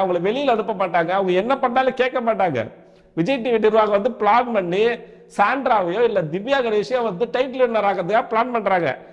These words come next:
ஆக மொத்தம் க-, கஷ்டப்பட்டு பாட்டு பாடி என்டர்டெயின்மெண்ட் பண்ணி ஃபன் பண்ண சில பேருக்கு வந்து அந்த வாய்ப்பு கிடைக்க போறதில்ல. இந்த விஜய் டி வி ப்ராடக்டாக இருக்கக்கூடிய இவங்களுக்கு தான் அந்த வாய்ப்பு வந்து அதிகமா வந்து இருக்கு. அதை விஜய் சேதுபதி வந்து நம்மளா டைரக்டா சப்போர்ட் பண்ண தெரிஞ்சிடும்.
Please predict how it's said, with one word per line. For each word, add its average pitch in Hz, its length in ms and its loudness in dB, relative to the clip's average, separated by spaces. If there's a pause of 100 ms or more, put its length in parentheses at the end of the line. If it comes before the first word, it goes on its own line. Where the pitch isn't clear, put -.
(180)
ஆக 240 260 2
மொத்தம் 247 300 2
க-, 202 480 0
கஷ்டப்பட்டு 220 760 -4
பாட்டு 220 400 0
பாடி 208 500 0
என்டர்டெயின்மெண்ட் 208 500 -2
பண்ணி 202 320 -2
ஃபன் 220 340 -4
பண்ண 208 240 -4
சில 185 180 -4
பேருக்கு 202 280 -2
வந்து 202 180 -2
அந்த 220 120 -4
வாய்ப்பு 214 300 -2
கிடைக்க 226 420 -2
போறதில்ல. 160 340 -2 (680)
இந்த 185 140 2
விஜய் 208 240 0
டி 254 140 -2
வி 240 40 4
ப்ராடக்டாக 220 600 0
இருக்கக்கூடிய 196 440 -2
இவங்களுக்கு 247 300 -2
தான் 240 140 4
அந்த 214 120 0
வாய்ப்பு 220 320 -2
வந்து 214 220 0
அதிகமா 220 380 0
வந்து 214 240 -4
இருக்கு. 196 640 -2
அதை 120 180 -4
விஜய் 160 220 0
சேதுபதி 208 420 0
வந்து 175 240 -4
நம்மளா 196 200 0
டைரக்டா 202 520 0
சப்போர்ட் 165 320 -4
பண்ண 165 160 -2
தெரிஞ்சிடும். 165 580 -2